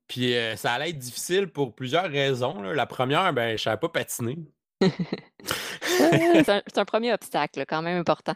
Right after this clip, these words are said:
Speaker 2: <laughs>
Speaker 1: Donc, euh, je savais pas patiner, donc, euh, ben, je me suis inscrit à des cours, euh,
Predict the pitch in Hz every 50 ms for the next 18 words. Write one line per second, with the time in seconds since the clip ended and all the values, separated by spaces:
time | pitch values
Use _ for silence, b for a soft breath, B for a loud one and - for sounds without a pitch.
0 | - _ - - - 220 - 254 247 - - 220 - _ _ _ _ _ _ _
1 | _ - - - - - - - - - _ - - - - - - _ _ _
2 | _ - 135 131 143 139 - - 139 131 131 - - 123 127 - 262 - 226 185
3 | - - - 160 151 160 196 294 - 147 127 127 - - 135 123 120 120 120 120
4 | 120 117 117 113 107 107 107 110 110 107 110 110 107 104 104 98 98 92 92 92
5 | 95 98 95 - 113 104 - - 139 131 - - 180 180 151 135 117 - 147 147
6 | 156 165 170 160 139 120 123 120 117 113 110 110 107 104 101 98